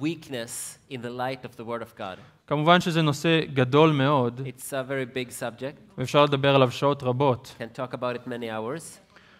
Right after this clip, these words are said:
Speaker 2: אבל אנחנו נתמקד, מת-, נתמקד בקטע אחד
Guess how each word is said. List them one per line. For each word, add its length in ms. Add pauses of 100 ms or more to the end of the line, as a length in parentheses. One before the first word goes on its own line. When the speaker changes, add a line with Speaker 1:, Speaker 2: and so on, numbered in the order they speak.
(140)
Speaker 2:
אבל 160
אנחנו 220
נתמקד, 440 (100)
מת-, 140 (180)
נתמקד 680
בקטע 380
אחד 320